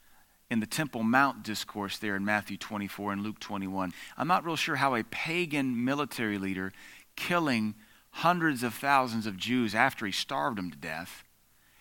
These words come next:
how that has anything to do with the church when all those prophecies were to warn Jerusalem and Judea and the Jews about the coming judgment on them.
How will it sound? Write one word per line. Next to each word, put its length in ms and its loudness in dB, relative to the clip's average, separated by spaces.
how 200 4
that 200 8
has 220 4
anything 320 2
to 60 2
do 100 2
with 140 -2
the 60 -14
church 440 0
when 120 -2
all 140 4
those 200 0
prophecies 580 -2
were 120 -4
to 80 -2
warn 320 0
Jerusalem 800 -4
and 220 0
Judea 720 4
and 180 0
the 80 -2
Jews 520 0
about 320 0
the 120 -4
coming 380 -2
judgment 460 0
on 160 -2
them. 220 -12